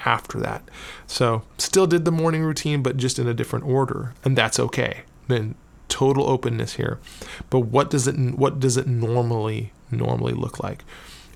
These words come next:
Install habits. So you're looking at an overview. What does your morning really look like? What do you want it to be? What does your daily stuff look like at the office? What things are coming at you generally? When do you do the work that you need to do?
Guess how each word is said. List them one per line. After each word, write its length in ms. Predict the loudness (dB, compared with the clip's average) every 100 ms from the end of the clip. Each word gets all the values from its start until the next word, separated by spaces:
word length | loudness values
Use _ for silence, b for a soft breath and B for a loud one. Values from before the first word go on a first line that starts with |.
| -2
Install 580 | 2 2 2 4 4 4
habits. 400 | 2 0 0 0
So 180 | 0 2
you're 180 | 2
looking 420 | 0 2 2 2 2
at 80 |
an 80 | 2
overview. 480 | 2 2 2 0 0
What 160 | 2 2
does 140 | 2
your 100 | 0
morning 480 | 2 2 2 0 0
really 240 | -2 -2
look 240 | -2 -2 0
like? 220 | -2 0
What 100 | -2
do 60 |
you 80 | -2
want 160 | -2 -4
it 80 | -4
to 100 | -4
be? 380 | -2 -2 -6 -12 B B B B -8
What 180 | 0 2
does 160 | 4 2
your 320 | 2 2 0 B B B -8 -8 0
daily 440 | 2 4 4 2
stuff 340 | 0 -4 -4 -6
look 160 | -4
like 180 | -2 -2
at 100 | -4
the 140 | -4
office? 720 | 2 2 2 -2 -6 -4 -6 -4
What 380 | -2 0 0 2
things 280 | 0 0
are 60 | -2
coming 400 | -2 0 0 0
at 320 | 2 2 2 -2
you 80 |
generally? 500 | -2 0 -2 -2 -2
When 340 | -2 0 0 0
do 120 | 0
you 120 | 0
do 440 | 0 2 2 2 -2 B B 0
the 80 | 2
work 300 | 4 2 2
that 180 | -2 2
you 200 | 2 4
need 240 | 2 0
to 100 | 0
do? 420 | 2 2 0 -2